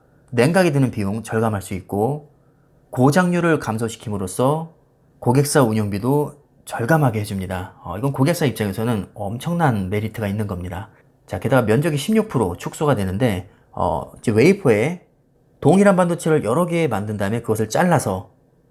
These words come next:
후공정 패키징 과정을 거치게 되죠. 자, 그런데 면적이 작으면, 어, 동일한 웨이퍼에 더 많은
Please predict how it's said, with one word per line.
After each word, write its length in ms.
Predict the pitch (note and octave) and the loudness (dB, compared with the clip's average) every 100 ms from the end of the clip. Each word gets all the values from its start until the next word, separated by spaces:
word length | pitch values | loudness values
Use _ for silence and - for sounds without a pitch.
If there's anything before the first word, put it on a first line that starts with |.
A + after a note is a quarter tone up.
| _ | _
후공정 420 | - F#3 G3 F3 D3+ | -4 0 2 2 4
패키징 460 | A3 A3 G3 F3 | 2 2 0 0
과정을 320 | C#3 A2 G#2+ | 0 0 -2
거치게 300 | F#2+ G#2 G#2+ | -2 -6 -4
되죠. 360 | F#2+ F2+ F#2 - - _ - | -4 -4 -6 -8 -16 _ -6
자, 120 | G2+ | -2
그런데 220 | A2 A#2 | 0 0
면적이 420 | G#2 A2 C#3+ D#3+ | 2 2 2 2
작으면, 560 | C#3+ G2 G2 C3+ F#2+ F#2+ - | 0 -2 0 0 0 -4 -10
어, 200 | E2 D#2+ | -10 -2
동일한 340 | B2+ D#3+ E3 | 2 4 4
웨이퍼에 520 | A2+ F#2+ - G2+ A#2+ - | 2 0 -2 0 -2 -2
더 240 | - C#3+ | 0 2
많은 480 | G2+ G#2 B2 F#2+ F#2+ | 2 0 0 -2 -6